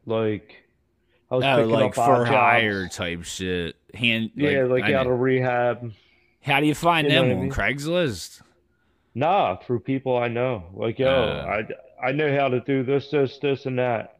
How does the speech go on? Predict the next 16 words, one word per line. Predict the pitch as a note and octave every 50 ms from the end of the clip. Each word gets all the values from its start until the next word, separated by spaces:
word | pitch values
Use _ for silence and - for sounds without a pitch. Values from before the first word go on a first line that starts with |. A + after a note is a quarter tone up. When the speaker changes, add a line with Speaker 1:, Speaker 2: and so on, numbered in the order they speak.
| _ -
Speaker 1:
You | B2+
Speaker 2:
So | - F3
Speaker 1:
know, | E3+
Speaker 2:
you | F#3 G3+
Speaker 1:
'cause | G3+
Speaker 2:
never | G#3+ G#3+ G3+ G3+ G3
Speaker 1:
I | F3+
Speaker 2:
had, | F#3 F#3+
Speaker 1:
hired | F#3 F#3 F3
Speaker 2:
like, | F3 E3+ D#3+ D3
Speaker 1:
them. | D3 C#3
Speaker 2:
a |
regular, | C3+ C3 C#3 C#3 C#3+ D3+ D3+ D3+ D3+ D3 D3 D3 C#3+ B2+ A#2 - _ _ _ _
straight, | - - - - - C3 C3+ C3 C3+ C#3 C#3 -
consistent | - - C3+ B2+ A2+ - - C3 B2+ - - - C3 B2 A#2
job? | G2+ A#2+ A#2 A2+ A#2 C3 D3+ D3+ C#3 A#2 G2 F2 D#2+ D2+